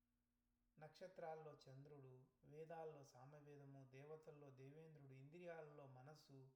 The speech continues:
జీవరాశుల్లో చైతన్యము, రుద్రుల్లో శంకరుడు, యక్షరాక్షసుల్లో కుబేరుడు,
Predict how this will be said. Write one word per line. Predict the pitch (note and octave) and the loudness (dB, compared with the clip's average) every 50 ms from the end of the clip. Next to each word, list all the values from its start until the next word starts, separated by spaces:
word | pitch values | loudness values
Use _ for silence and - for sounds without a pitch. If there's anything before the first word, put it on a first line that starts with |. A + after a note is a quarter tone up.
| - - - | -14 -10 -4
జీవరాశుల్లో | D3+ E3+ F3+ F3+ F3 E3+ D#3+ - - D3+ C#3+ C#3 C#3+ C3+ C3 - C#3 | -2 2 2 4 4 4 4 2 0 -4 -4 -4 -4 -6 -6 -4 -4
చైతన్యము, | C3+ C#3 C3+ - D#3+ D#3 D3+ D3 C#3 C#3 C3+ C3 C3 | -4 -4 -4 -4 -4 -4 -4 -4 -4 -4 -4 -4 -4
రుద్రుల్లో | C3 C3+ C3+ C#3+ D#3 E3+ D#3+ D#3 D3+ D3+ C#3 | -4 -4 -4 -4 -4 -6 -4 -2 -4 -4 -4
శంకరుడు, | C3+ - C#3 C#3 C#3 C3+ - D#3+ D3 C#3 C3+ | -4 -4 -4 -4 -4 0 0 0 0 0 -2
యక్షరాక్షసుల్లో | C3+ C3+ C3+ C3+ C3+ - - D3 D3 D#3 E3+ - - - E3+ - - D#3 D3+ D3+ C#3+ | -2 -2 -4 -6 -6 -4 -2 0 2 2 0 0 -4 -10 -10 -10 -8 -6 -4 -4 -6
కుబేరుడు, | C3+ - - C#3+ C3+ D#3+ E3+ E3+ D#3 D3 C#3+ C#3+ | -6 -8 -8 -6 -4 -2 -2 -2 -2 -2 -4 -6